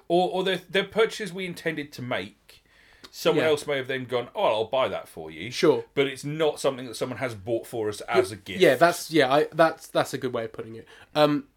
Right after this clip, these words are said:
Speaker 2: because I'll be honest, and I, I do wanna make this as an hon-, I say this as an honourable mention, 'cause I know,
Speaker 1: Mm.
Speaker 2: um,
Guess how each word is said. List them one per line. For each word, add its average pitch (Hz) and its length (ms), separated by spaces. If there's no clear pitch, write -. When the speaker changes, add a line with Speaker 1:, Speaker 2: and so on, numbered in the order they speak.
Speaker 2:
because 156 400
I'll 160 120
be 170 120
honest, 135 360
and 139 320
I, 160 60
I 151 40
do 185 160
wanna 175 140
make 156 120
this 151 140
as 143 80
an 143 100
hon-, 131 220
I 147 60
say 147 180
this 135 160
as 131 60
an 135 80
honourable 127 340
mention, 127 360
'cause 127 140
I 120 80
know, 123 300
Speaker 1:
Mm. 98 80
Speaker 2:
um, 120 360